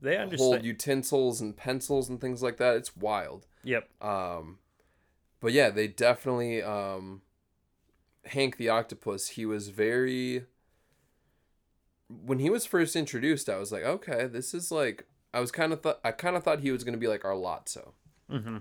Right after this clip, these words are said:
Speaker 2: in a lot of ways. I was like, "Okay, Finding Dory, we got a good villain, we got a good boss character, like, right off the bat."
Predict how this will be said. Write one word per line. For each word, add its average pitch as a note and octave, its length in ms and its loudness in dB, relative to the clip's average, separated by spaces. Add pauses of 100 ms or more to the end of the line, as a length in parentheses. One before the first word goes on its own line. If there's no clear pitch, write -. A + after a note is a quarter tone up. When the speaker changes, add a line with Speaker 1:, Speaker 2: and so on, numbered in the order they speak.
(160)
Speaker 2:
in - 60 -6
a A2 60 0
lot G2+ 180 -2
of F#2+ 60 -6
ways. F2+ 260 -8
I G2 60 -6
was G2+ 100 -6
like, G2+ 140 -8
"Okay, - 380 0
Finding F3 420 -2
Dory, F3+ 240 2
we G#2 120 -4
got C#3 160 6
a B2+ 60 2
good G#2+ 360 -4
villain, G#2 380 -2
we G2 80 -12
got G#2 120 -2
a F#2+ 40 -6
good G#2+ 360 -6
boss A2+ 340 0
character, E2+ 520 -8
like, D2 200 -10
right G#2+ 320 2
off G#2+ 240 0
the A2+ 80 -6
bat." F#2+ 460 -6